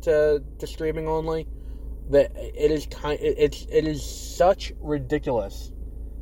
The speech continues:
ridiculousness that it's just, you know, it, it's one of those things where it's like, if you just watch what they say and not what they do, it's like, "Oh, well, he's taking a stance." It's like, well, no, he's not taking a stance.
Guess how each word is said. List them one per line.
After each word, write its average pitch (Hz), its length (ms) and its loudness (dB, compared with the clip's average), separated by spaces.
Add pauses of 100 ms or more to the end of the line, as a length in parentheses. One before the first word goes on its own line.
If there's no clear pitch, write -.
(200)
ridiculousness 117 840 2
that 120 120 4
it's 120 140 4
just, 131 240 4
you 123 240 -2
know, 123 240 2
it, 123 160 0
it's 139 200 0
one 160 100 0
of 170 60 0
those 160 160 6
things 135 200 2
where 123 100 8
it's 123 120 4
like, 123 160 2 (280)
if 139 160 4
you 175 100 2
just 190 200 6 (320)
watch 139 540 2
what 170 120 2
they 139 160 6
say 135 380 4
and 110 160 0
not 113 200 -2
what 127 120 0
they 110 160 2
do, 104 440 0
it's 113 140 2
like, 110 360 2 (420)
"Oh, 143 180 8
well, 120 260 8
he's 131 180 -4
taking 120 280 2
a 120 60 0
stance." 156 340 -2
It's - 100 -6
like, 131 120 2
well, 190 220 6
no, 160 420 -2
he's 139 160 -2
not 170 180 0
taking 120 240 0
a 107 60 -2
stance. 95 380 -6